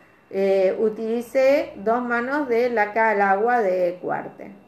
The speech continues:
¿Está? Eh, de esa manera fui protegiendo. Cuando le pasan la laca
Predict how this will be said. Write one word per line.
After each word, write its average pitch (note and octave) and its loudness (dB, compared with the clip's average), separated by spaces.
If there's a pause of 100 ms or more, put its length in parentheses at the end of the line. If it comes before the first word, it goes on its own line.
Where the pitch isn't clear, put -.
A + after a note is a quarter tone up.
(680)
¿Está? A3 -4 (880)
Eh, F3+ 0 (460)
de A3 2
esa C#4 -2
manera D#4+ 0 (460)
fui A#3 -4
protegiendo. G3 -6 (180)
Cuando B3 0
le A3+ 0
pasan F4+ -4
la D4 2
laca C#4 -2